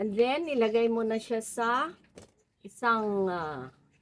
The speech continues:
probably sa bright shaded area muna. At pag nag, after a week, diligan mo na siya, pwede mo na siyang i-expose outside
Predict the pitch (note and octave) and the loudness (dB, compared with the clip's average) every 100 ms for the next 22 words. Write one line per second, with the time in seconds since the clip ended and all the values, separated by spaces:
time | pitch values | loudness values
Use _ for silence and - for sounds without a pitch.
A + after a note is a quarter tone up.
0 | _ _ _ D4+ D#4+ D4 C#4 C4+ D4 C#4+ | _ _ _ -2 -2 0 -4 -4 -6 -6
1 | C4+ A#3+ G#3 F3+ D#3+ - _ _ _ _ | 0 2 4 2 0 -8 _ _ _ _
2 | _ _ - A3+ C#4+ C4+ - A#3+ G#3 G3+ | _ _ 0 4 4 2 4 4 6 2
3 | D#3+ E3+ D#3 C#3+ C#3+ C#3 A#2+ G2 - _ | 0 -2 -2 -4 -6 -8 -10 -12 -18 _
4 | _ _ _ _ _ _ _ _ - G#3 | _ _ _ _ _ _ _ _ -12 -12
5 | - A3+ G3 A#3 A3 G3+ E3+ D#3 - _ | -4 -4 0 2 4 2 -2 -10 -20 _
6 | _ - A#3 A#3+ D#4+ D#5 F4 C#4 C4 A#3+ | _ -4 -4 -4 -4 0 0 0 -6 -6
7 | _ - _ _ _ _ - _ F3+ F#3+ | _ -20 _ _ _ _ -20 _ 0 6
8 | A3 A#3+ C4+ D#4 E4 E4 F4 - A3+ G3+ | 8 8 4 0 -2 -2 -6 -2 2 2
9 | G#3+ _ _ _ _ D4 D#4 C#4 C4+ C#4 | 0 _ _ _ _ -2 -2 0 0 2
10 | C4 B3+ B3+ G#3+ F#3 E3+ F#3+ - - C#4 | 2 0 -2 -2 -2 -4 -6 -12 -6 0
11 | D#4+ F4 - A#3 B3 - A#3 F#3 F3+ F3+ | 0 0 -2 0 0 -4 -2 -2 -2 -4